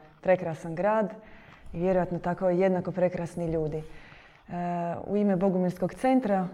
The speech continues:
ponovno pozdravljam. Sa lijeve strane brat Borislav, pored njega brat Radomir, ja sam sestra Blanche Flor i danas ćemo pokušati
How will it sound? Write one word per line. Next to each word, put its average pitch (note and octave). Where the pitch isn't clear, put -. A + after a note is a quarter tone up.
ponovno E3
pozdravljam. G#3
Sa -
lijeve G#3
strane F#3+
brat F3+
Borislav, G#3+
pored G3+
njega G#3
brat F#3+
Radomir, G#3
ja F3+
sam F3
sestra F#3
Blanche F3
Flor A#3
i G3
danas G3+
ćemo F3+
pokušati F#3